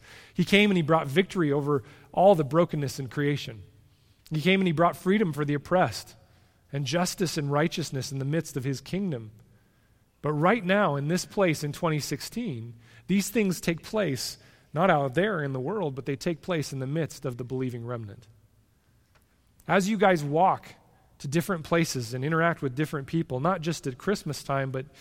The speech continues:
even afterwards, are you a person that lives in light of these things? That lives in a, in a way that shows that you have a hope that cannot be taken?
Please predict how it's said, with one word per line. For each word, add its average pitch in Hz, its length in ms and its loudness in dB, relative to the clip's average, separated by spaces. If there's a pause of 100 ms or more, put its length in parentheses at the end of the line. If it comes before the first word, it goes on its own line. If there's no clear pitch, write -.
(140)
even 180 300 0
afterwards, 113 680 -6 (800)
are 175 200 6
you 220 180 2
a 190 60 2
person 170 420 -2
that 143 160 -10
lives 147 640 2
in 147 180 -4
light 160 340 -4
of 131 180 -8
these 135 200 -6
things? 123 460 -14 (760)
That 160 120 2
lives 175 460 8
in 156 80 2
a, 143 60 -2 (140)
in 156 120 0
a 151 60 4
way 175 340 4
that 147 160 0
shows 202 400 0
that 156 80 -2
you 165 160 0
have 208 120 2
a 156 60 0
hope 202 360 -4
that 156 160 -10
cannot 190 360 -6
be 160 80 -4
taken? 139 400 -4